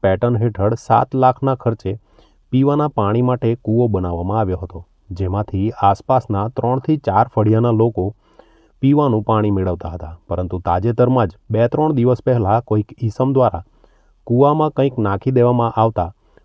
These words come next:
કૂવાનું પાણી કાળા રંગનું અને દુર્ગંધ મારતું બની ગયું છે, જેના કારણે કૂવાનું પાણી લોકો માટે પીવા લાયક રહ્યું નથી. કોઈક ઈસમ દ્વારા જાણી બૂજીને આ કૃત્ય કરવામાં આવ્યું છે, જેના કારણે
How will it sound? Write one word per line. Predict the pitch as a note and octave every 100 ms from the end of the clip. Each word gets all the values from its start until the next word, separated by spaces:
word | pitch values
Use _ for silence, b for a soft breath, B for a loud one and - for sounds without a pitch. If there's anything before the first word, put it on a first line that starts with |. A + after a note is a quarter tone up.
| _
કૂવાનું | B2 C3+ D3+ D#3 C#3
પાણી | A2+ A#2 G#2 B2+
કાળા | - G#2 B2+ C#3
રંગનું | C3 C3+ C#3+ -
અને | A#2
દુર્ગંધ | A2+ A2 A2 G#2+ C3+ C3+
મારતું | A2 A#2 G2 F#2+
બની | A2 G2+ F#2+
ગયું | F#2 F#2
છે, | F#2 D#2+ F2+ F2+
જેના | F2+ F#2
કારણે | F2 F#2 A2 G#2 D#2+ _ _ _ _ _ _ -
કૂવાનું | B2 D3 D3+ D3
પાણી | A#2+ A#2 A2+ A#2
લોકો | A2+ G#2 C3+
માટે | C#3 C3 D3
પીવા | C#3 A2 G#2+ B2
લાયક | F#2+ F#2+ G#2+
રહ્યું | G2+ G2 F#2+
નથી. | F2+ F2 D#2 _ _
કોઈક | - G2 G2+ -
ઈસમ | G#2+ G#2+ A2+
દ્વારા | A#2+ A#2+ F#2 - b b b b
જાણી | G2+ G#2 B2 D#3
બૂજીને | C3 A2+ C3 B2 A#2+ -
આ | G#2
કૃત્ય | G#2+ G#2+ - B2
કરવામાં | G2+ G2+ A2 B2
આવ્યું | G#2+ G2
છે, | - D#2+ F2+
જેના | F#2+ F#2+
કારણે | F#2 F2+ A2+ G2